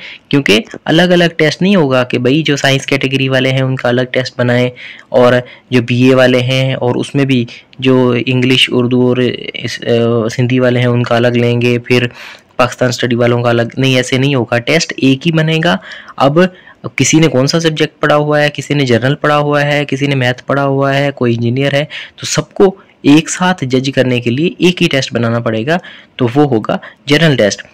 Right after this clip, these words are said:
और इसमें उम्मीद ये है कि ट्वेंटी परसेंट आपका English होगा और बाकी जो एटी परसेंट है वो उसको general कह सकते हैं या science कह लें,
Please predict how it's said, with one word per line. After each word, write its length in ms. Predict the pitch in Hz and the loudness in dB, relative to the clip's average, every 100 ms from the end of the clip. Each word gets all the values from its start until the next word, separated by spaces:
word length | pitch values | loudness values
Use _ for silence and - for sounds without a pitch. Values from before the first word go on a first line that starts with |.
| _ - | _ 0
और 180 | 131 135 | 0 0
इसमें 380 | 143 - 160 180 185 _ _ _ - | -4 -2 0 0 -2 _ _ _ 0
उम्मीद 300 | 143 151 160 | 2 4 4
ये 260 | 165 156 | 4 4
है 120 | 147 170 | 2 0
कि 120 | 156 | -2
ट्वेंटी 340 | - 135 160 | 0 0 0
परसेंट 300 | 160 143 139 | -2 -4 -2
आपका 380 | 127 120 - 185 - _ _ _ _ - - _ - - _ _ _ _ _ - _ - - | -4 -2 0 -2 -4 _ _ _ _ -20 -20 _ -20 -20 _ _ _ _ _ -20 _ -20 -4
English 400 | 135 120 151 - | 0 0 0 2
होगा 320 | 165 165 185 196 - - - | 2 4 2 0 -10 -12 -2
और 100 | 139 | 0
बाकी 300 | 127 123 165 | 0 0 0
जो 120 | 147 135 | 0 0
एटी 220 | 135 165 | 0 -2
परसेंट 380 | 151 127 131 120 | -4 -4 -6 -2
है 160 | 151 | -2
वो 340 | 151 135 165 175 - - | -2 0 -2 -4 -14 -8
उसको 360 | 135 - 180 - - | -6 -2 -4 -4 -6
general 560 | 127 123 131 131 156 156 | -6 -2 -2 0 -2 -4
कह 160 | 139 | -6
सकते 280 | 123 123 127 | -8 -10 -8
हैं 200 | 131 139 | -6 -4
या 120 | 139 | -4
science 380 | 127 131 131 139 | -4 -4 -4 -6
कह 200 | - 117 | -6 -4
लें, 240 | 110 147 | -2 -4